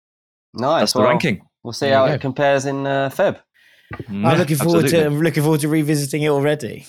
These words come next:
Speaker 3: Um, here we are. Here we are. We've got a, a, a little, little matter of a, of a transfer window and afcon to get through before, before all that kicks off. But, um, we will get there.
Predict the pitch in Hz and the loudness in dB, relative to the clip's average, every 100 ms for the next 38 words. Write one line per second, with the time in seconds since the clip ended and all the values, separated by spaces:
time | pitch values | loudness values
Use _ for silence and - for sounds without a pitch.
0 | 120 117 117 117 113 98 - 117 123 117 | -12 -6 -4 -2 -4 -8 -10 -4 0 0
1 | 127 95 78 107 107 113 117 117 92 104 | 0 -2 -6 -10 -8 -6 -4 -4 -4 -2
2 | 120 117 117 113 135 127 151 151 151 143 | -2 0 0 0 0 -2 0 2 2 2
3 | 139 156 135 139 120 120 117 101 117 123 | 2 0 0 0 0 -2 0 -2 -2 -4
4 | - 135 113 - 113 117 117 110 107 131 | -2 -2 -2 -2 -2 0 0 0 0 -2
5 | - 107 92 - 98 71 - 101 95 95 | -4 -6 -4 -6 -8 -8 -6 -4 -4 -6
6 | 107 104 104 110 110 104 101 101 78 104 | -8 -6 -8 -4 -2 0 0 -2 -4 -8
7 | - 92 98 _ 101 104 101 101 104 113 | -8 -8 -8 _ -8 -6 -6 -8 -6 -6
8 | 107 110 - 104 | -4 -6 -6 -8